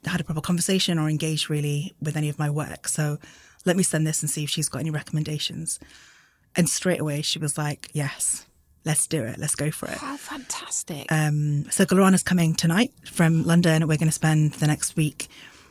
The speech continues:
Speaker 1: writing the pilot, but also spending time writing other projects. So we're, we're working on, like, what do we wanna write next? We wanna write a Christmas movie. Let's do it.
Speaker 2: Oh,
Speaker 1: Let's do a
Speaker 2: great.
Speaker 1: Muslim Christmas movie,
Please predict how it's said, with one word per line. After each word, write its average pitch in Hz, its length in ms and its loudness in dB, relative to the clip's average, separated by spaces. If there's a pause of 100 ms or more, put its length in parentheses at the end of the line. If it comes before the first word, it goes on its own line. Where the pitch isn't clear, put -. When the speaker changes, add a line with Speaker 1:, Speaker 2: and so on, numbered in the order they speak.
(220)
Speaker 1:
writing 170 440 6
the 151 300 2
pilot, 185 300 4
but 151 60 0
also 156 240 0
spending 151 320 2
time 151 280 0
writing 147 520 0 (400)
other 160 120 -4
projects. - 460 -6
So 165 80 -2
we're, 151 140 0
we're 156 160 0
working 147 340 2
on, 147 80 0
like, 151 220 0
what 285 160 8
do 285 80 4
we 262 40 10
wanna 233 200 8
write 214 180 4
next? 196 320 2
We 185 40 -2
wanna 196 120 2
write 190 120 0
a - 40 -2
Christmas - 340 -4
movie. 160 240 -4
Let's 202 280 -4
do 180 160 0
it. 151 120 -6 (300)
Speaker 2:
Oh, 226 240 -2
Speaker 1:
Let's 196 140 4
do 220 100 4
a - 20 8
Speaker 2:
great. 185 80 8
Speaker 1:
Muslim 170 300 4
Christmas - 340 0
movie, 151 320 -4